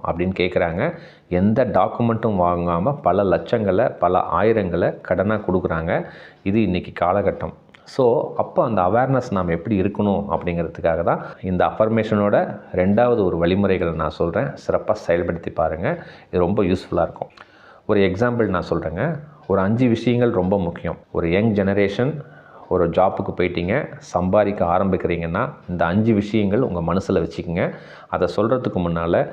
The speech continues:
அந்த சேவிங்ஸ் எப்படி பண்ணணும் அப்படிங்கிறத நான் சொல்லிடுறேன். அதைப்படி நீங்க செயல்படுத்துனீங்கன்னா உங்க வாழ்க்கை ரொம்ப சூப்பரா இருக்கும். இன்னைக்கு இருக்கிற காலகட்டம் எப்படி தெரியுங்களா இருக்கு?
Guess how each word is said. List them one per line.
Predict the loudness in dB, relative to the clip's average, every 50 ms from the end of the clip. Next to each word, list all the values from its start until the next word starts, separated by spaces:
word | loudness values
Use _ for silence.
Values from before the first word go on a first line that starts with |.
| -10 -18 -20 -20 -20 _ -8
அந்த | -6 -4 -2 -2 -4 -4 -4 0
சேவிங்ஸ் | 2 2 4 4 2 0 0 0
எப்படி | 0 0 0 0 0 0 0
பண்ணணும் | -2 -2 0 0 0 2 2 0 0 -2 -2 -4
அப்படிங்கிறத | -4 -2 -2 -2 -2 -2 -2 -2 0
நான் | -2 -2 -2 0
சொல்லிடுறேன். | 0 0 2 2 0 0 -2 -4 -4 -4 -8 -14 -20 -20 -20 -20 -12 -4 -2
அதைப்படி | 0 0 0 0 -2 -2 0 0 0
நீங்க | 0 0 0 0 0 0
செயல்படுத்துனீங்கன்னா | 2 2 2 2 2 0 0 -2 -4 -6 -6 -6 -4 -4 -4 -4
உங்க | -4 -2 -2 0
வாழ்க்கை | 0 2 2 2 0 0 0 0
ரொம்ப | 0 0 0 -2 -4 -2 -2
சூப்பரா | -2 -2 0 0 0 0
இருக்கும். | 0 0 -4 -10 -18 -20 -20 -20 _ _
இன்னைக்கு | 0 0 2 2 2
இருக்கிற | 2 0 0 0 2 2 2 2
காலகட்டம் | 2 0 0 -2 -2 0 0
எப்படி | 0 0 -2
தெரியுங்களா | -2 -2 -2 -2 -2 -2 -2
இருக்கு? | -4 -4 -2 -2 0 0 0 -2 -6